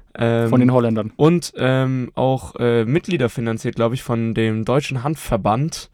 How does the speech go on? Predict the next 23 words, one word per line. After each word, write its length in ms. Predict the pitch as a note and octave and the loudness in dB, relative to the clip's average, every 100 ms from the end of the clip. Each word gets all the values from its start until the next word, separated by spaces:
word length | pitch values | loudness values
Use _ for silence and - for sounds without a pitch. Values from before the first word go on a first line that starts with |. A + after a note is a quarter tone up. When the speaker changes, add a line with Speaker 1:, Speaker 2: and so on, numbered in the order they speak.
| _ _ - | _ _ -12
Speaker 2:
Okay. 280 | A#2 A#2+ A#2 | -2 0 2
Speaker 1:
Und 220 | B2 A#2+ | 0 0
die 260 | B2 A#2+ A#2 | 2 2 4
machen 300 | B2+ C#3 D3 | 2 2 0
das 120 | C#3 | 0
schon 160 | C3+ | 0
mega 220 | C3 C#3+ C3+ | 2 2 2
lange 400 | B2+ D3 B2 A2+ | 2 2 2 0
und 220 | A2+ A2+ | -2 -2
machen 200 | A#2 C3 | -2 -2
da 120 | B2 | -4
schon 260 | - B2+ A#2 | -2 -6 -2
mega 280 | C#3+ C#3 C3 | 0 0 0
langen 240 | C3 C3 | 0 -2
Aktivismus 680 | C3 - A#2+ C#3 - C#3+ C#3 | -6 -6 -4 -4 0 -2 -2
und 100 | A#2+ | -4
da 60 | |
ist 100 | B2 | -2
er 60 | C3+ | -4
sicherlich 400 | B2 C#3 B2 - | -2 -2 -2 -2
auch 180 | B2 C3 | -4 -4
Teil 240 | - A2+ | -4 -2
davon. 420 | A2+ A2 A2+ A2 | -2 -2 -4 -6